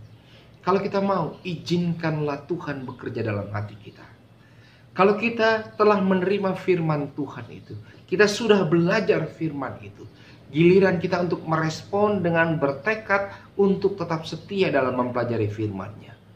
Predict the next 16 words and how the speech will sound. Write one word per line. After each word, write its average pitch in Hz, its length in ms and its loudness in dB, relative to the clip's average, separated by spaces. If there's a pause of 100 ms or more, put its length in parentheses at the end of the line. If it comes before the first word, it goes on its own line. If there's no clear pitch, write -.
(440)
Giliran 202 480 8
kita 196 320 2
untuk - 240 0
merespon 185 640 4
seperti 185 560 -4
Ezra, 180 720 -2 (140)
untuk 233 640 0
membagikan 202 640 4
firman 190 640 -4
Tuhan 139 320 -4
ini. 113 160 -10
Kenapa? 269 480 -2 (1400)
Karena 120 400 -2
Nyonya 117 160 0
White 139 320 2
mengatakan, 123 720 -6